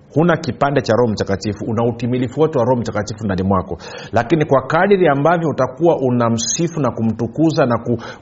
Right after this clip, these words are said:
kuaki-, amishia akili yako na kumtazama Bwana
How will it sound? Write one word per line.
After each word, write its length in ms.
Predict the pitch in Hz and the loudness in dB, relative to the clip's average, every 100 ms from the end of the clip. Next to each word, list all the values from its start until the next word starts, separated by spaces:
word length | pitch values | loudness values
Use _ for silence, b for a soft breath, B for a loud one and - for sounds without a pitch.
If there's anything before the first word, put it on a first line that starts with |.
| - | 2
kuaki-, 400 | 120 120 120 135 123 | 4 4 0 0 2
amishia 400 | 117 113 - 160 | 2 2 4 4
akili 280 | - 131 143 | 4 2 2
yako 180 | 151 | 2
na 80 | 143 | 0
kumtazama 640 | 117 117 113 117 139 143 120 | -2 -2 0 0 0 0 2
Bwana 400 | 127 120 101 | 2 2 0